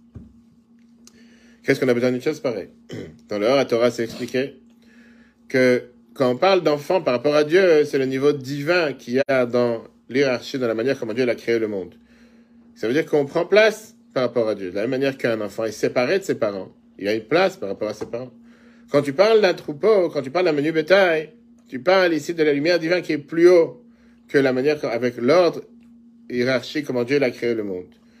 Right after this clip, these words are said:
Qu'on n'est pas séparé de Dieu. Et donc, quelle, quelle allusion on fait quand on veut dire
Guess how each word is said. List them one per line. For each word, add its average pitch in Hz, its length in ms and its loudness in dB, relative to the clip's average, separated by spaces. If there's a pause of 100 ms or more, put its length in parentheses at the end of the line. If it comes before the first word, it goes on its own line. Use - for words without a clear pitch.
(520)
Qu'on 139 80 0
n'est 151 100 6
pas 190 160 6
séparé 151 420 2
de 123 80 0
Dieu. 98 260 -10 (580)
Et 123 40 -4
donc, 135 200 0
quelle, 226 440 6
quelle 233 180 4
allusion 185 560 2
on 147 60 -2
fait 165 480 2 (340)
quand 156 180 4
on 139 60 2
veut 139 120 2
dire 165 200 2